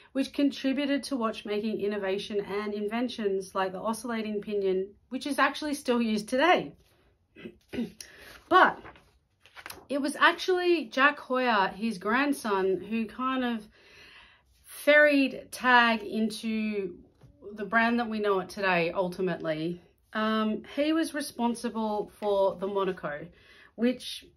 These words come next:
was born basically out of the invention of Erwin Piqueret, who was an owner of a large Swiss industry making watch. And he created a square watch case which was guaranteed to be waterproof.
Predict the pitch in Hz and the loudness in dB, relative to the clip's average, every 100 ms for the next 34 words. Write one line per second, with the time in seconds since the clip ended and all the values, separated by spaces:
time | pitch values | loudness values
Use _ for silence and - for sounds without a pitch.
0 | _ _ _ _ _ - - - - - | _ _ _ _ _ -20 -20 -20 -20 -10
1 | 220 233 - 302 359 330 254 269 320 349 | -6 -6 0 2 4 4 4 2 0 -4
2 | 349 302 269 226 240 226 233 220 202 208 | -2 -2 0 0 0 -2 -4 -2 -2 -2
3 | 240 247 240 233 - 202 202 180 - _ | -2 -4 -4 -4 -2 -2 -2 -6 -16 _
4 | _ - 233 254 269 262 254 202 _ - | _ -6 -2 0 0 -2 -2 -6 _ -6
5 | 359 349 269 196 180 175 180 - - 254 | -2 2 2 4 2 2 -2 -8 -8 -6
6 | 240 226 214 233 269 247 233 214 247 233 | -4 -2 -2 0 -2 -2 2 4 4 2
7 | - - 247 - - 208 220 - 214 190 | -8 -6 -6 -6 -6 -6 -6 -8 -6 -2
8 | 185 196 190 190 180 - _ _ - - | -2 -2 -2 -2 -4 -16 _ _ -20 -20
9 | _ - 240 311 330 349 330 320 294 226 | _ -2 2 2 0 2 2 2 -2 -4
10 | - 233 226 185 - - 247 262 269 254 | -4 -2 -2 -6 -12 -4 0 0 0 0
11 | 247 - _ _ - _ _ _ 180 202 | -2 -6 _ _ -20 _ _ _ -8 2
12 | 277 277 - - 226 214 - 220 - 220 | 2 0 -10 -2 0 0 -4 -10 -10 -12
13 | 180 202 220 226 220 214 196 - - 196 | -6 -4 -2 -2 -4 -4 -4 -6 -6 -4
14 | 214 349 453 440 190 156 | -4 -4 -4 -4 -4 -4